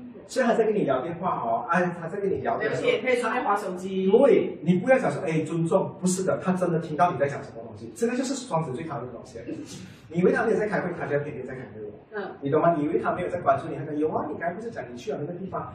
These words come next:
Speaker 1: 讲第三，就是刚才前三分钟里面的第二句话，知道吗？你就讲这个东西。所以双子又很厉害，而且双子有一个东西厉害的东西，就是他去任何一个地方的话，他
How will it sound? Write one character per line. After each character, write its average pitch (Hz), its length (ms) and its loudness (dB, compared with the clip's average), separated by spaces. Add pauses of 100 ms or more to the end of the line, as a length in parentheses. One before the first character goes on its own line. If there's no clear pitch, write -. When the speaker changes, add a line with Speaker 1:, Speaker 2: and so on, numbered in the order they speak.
Speaker 1:
讲 165 180 4 (320)
第 220 100 0
三， 180 360 0 (340)
就 196 120 -6
是 190 60 -2
刚 180 160 2
才 170 140 0
前 165 180 -4
三 160 160 -2
分 151 100 -6
钟 147 160 -4
里 120 40 -4
面 147 100 -2
的 135 100 -4
第 - 140 -4
二 117 60 2
句 - 120 -2
话， - 280 -8
知 - 100 -16
道 139 120 4
吗？ - 280 -2
你 - 60 -16
就 135 80 -16
讲 - 180 -12
这 - 80 -18
个 - 60 -12
东 - 180 -12
西。 - 240 -6 (160)
所 226 140 8
以 190 40 6
双 156 280 -2
子 147 160 -8
又 139 60 -4
很 135 100 -4
厉 95 160 -10
害， - 80 -14 (440)
而 170 60 0
且 208 100 6
双 170 300 0
子 123 180 -6
有 110 80 -2
一 110 60 -6
个 143 80 -2
东 131 140 -4
西 120 140 -10 (100)
厉 127 80 -14
害 - 100 -10
的 - 60 -10
东 - 140 -16
西， - 140 -20
就 - 60 -16
是 - 60 -20 (300)
他 208 120 2
去 214 240 -4
任 156 180 0
何 - 60 -2
一 - 80 -4
个 147 140 0
地 - 80 -12
方 - 180 -8
的 113 80 -6
话， - 160 -10
他 175 100 -4